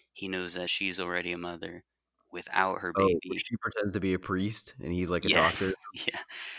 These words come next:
Speaker 2: That's very funny.
Speaker 1: Yeah. And then he's like, "I already know she's an amazing mother. She just doesn't have a baby. I'll learn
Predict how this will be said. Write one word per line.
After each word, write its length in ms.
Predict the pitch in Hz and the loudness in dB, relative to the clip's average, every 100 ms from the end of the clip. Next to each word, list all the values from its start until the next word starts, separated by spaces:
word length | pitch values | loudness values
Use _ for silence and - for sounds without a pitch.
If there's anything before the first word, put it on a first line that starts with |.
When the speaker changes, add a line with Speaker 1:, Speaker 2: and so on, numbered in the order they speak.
| - - - | -14 -14 -2
Speaker 2:
That's 180 | 95 95 | 0 2
very 260 | 92 87 | 4 2
funny. 420 | 82 80 78 85 - | 0 -6 -6 -8 -8
Speaker 1:
Yeah. 180 | 107 - - _ - | -8 -8 -14 _ -4
And 140 | 104 | 0
then 100 | 101 | 0
he's 220 | 95 90 | 0 0
like, 380 | 95 90 82 - _ _ - - | 2 2 0 -10 _ _ -6 0
"I 140 | 92 | 2
already 260 | 92 92 90 | 2 0 -2
know 240 | 90 85 | -4 -4
she's 600 | 82 - 98 92 - - _ _ _ _ - | -2 -2 -2 -4 -6 -8 _ _ _ _ -10
an 100 | 90 | -6
amazing 460 | 87 90 85 87 | -4 -2 -4 -4
mother. 360 | 85 85 87 85 | -6 -8 -8 -8
She 200 | - 82 | -8 -6
just 180 | 85 - | -6 -4
doesn't 240 | 90 85 | -6 -4
have 140 | 90 87 | -6 -6
a 80 | |
baby. 420 | 85 87 85 - - _ - | -6 -8 -8 -14 -18 _ -4
I'll 220 | 95 92 | -2 -2
learn 500 | 87 87 87 85 85 | -4 -4 -4 -8 -12